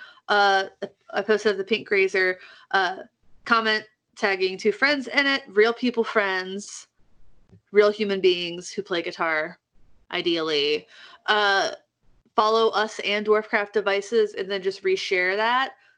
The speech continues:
Boom, you're entered. Congratulations.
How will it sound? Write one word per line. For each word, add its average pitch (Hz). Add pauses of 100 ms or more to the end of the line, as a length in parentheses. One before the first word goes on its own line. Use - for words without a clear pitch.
(160)
Boom, 240
you're 202
entered. 208
Congratulations. 185